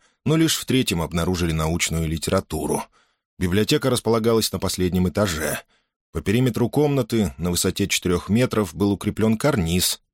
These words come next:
а вдоль стен стояли массивные стеллажи, на которые приходилось забираться по приставным лестницам. Все это украшала разноцветная мозаика,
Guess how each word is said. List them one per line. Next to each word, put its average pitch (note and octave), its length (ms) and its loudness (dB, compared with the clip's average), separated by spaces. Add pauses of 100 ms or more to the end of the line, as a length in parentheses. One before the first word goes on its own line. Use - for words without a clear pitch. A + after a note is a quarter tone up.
(140)
а E2 120 -2
вдоль G#2 240 0
стен F3+ 320 0
стояли C#3 380 2
массивные A2 560 2
стеллажи, F2 800 2
на D#2+ 160 -8
которые F2+ 340 -2
приходилось F2 540 0
забираться D#2+ 560 0
по - 100 -6
приставным E2+ 600 0
лестницам. D#2+ 760 0 (540)
Все E3 180 2
это D#3 140 2
украшала C3 500 2
разноцветная A2+ 600 0
мозаика, D#2 760 -2